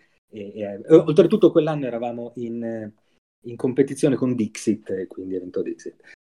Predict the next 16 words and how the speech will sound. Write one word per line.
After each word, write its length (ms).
E, 300
e 40
la 100
cosa 180
divertente 540
è 80
che 160
Kaleidos 500
entrò 360
nei 260
tre 180
finalisti 680
dello 280
Spiel 200
des 140
Jahres, 580